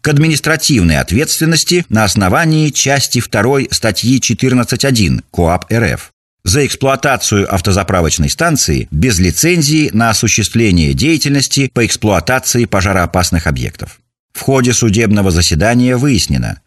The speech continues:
что в результате проверки, проведённой прокурором, установлен факт эксплуатации автозаправочной станции,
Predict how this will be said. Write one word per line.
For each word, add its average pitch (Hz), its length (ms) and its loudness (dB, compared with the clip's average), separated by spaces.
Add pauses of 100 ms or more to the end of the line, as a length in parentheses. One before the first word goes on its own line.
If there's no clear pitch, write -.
(140)
что - 200 -2
в 120 40 2
результате 135 560 0
проверки, 120 640 -2
проведённой 87 600 2
прокурором, 80 680 -2
установлен 165 640 0
факт - 400 -4
эксплуатации 117 880 -2
автозаправочной 87 880 -2
станции, 73 600 -2